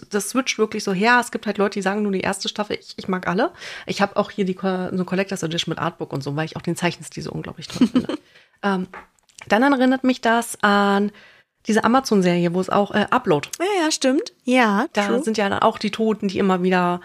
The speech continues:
Speaker 1: mit, äh, abgeloadet werden und dort weiterleben. Und wenn das eine coole Mischung ist aus allen, du hast die Fantasy-Aspekte, du hast sozusagen deine Dystopie, die ich sehr mag,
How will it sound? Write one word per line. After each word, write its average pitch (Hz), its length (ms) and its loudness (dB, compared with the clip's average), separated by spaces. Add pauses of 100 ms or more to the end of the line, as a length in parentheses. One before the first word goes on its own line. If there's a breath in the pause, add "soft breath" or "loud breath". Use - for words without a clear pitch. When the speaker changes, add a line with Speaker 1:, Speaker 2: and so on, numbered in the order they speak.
(280 loud breath)
Speaker 1:
mit, 190 300 2
äh, - 40 -2
abgeloadet 185 1200 0
werden 185 480 2 (240 loud breath)
und 190 140 0
dort 185 160 0
weiterleben. 185 440 2 (160 loud breath)
Und 190 160 0
wenn 208 180 -2
das 285 280 -2
eine 302 100 0
coole 285 300 2
Mischung 247 380 0
ist 180 140 -4
aus 180 140 -4
allen, 175 260 0
du 175 80 -4
hast 175 160 -8
die - 40 -18
Fantasy-Aspekte, 247 960 -2 (320 loud breath)
du 185 160 0
hast 190 260 -4
sozusagen 180 360 -2
deine 160 520 0
Dystopie, 180 580 -4 (160)
die 269 160 -2
ich 262 100 -8
sehr 262 240 0
mag, 269 420 0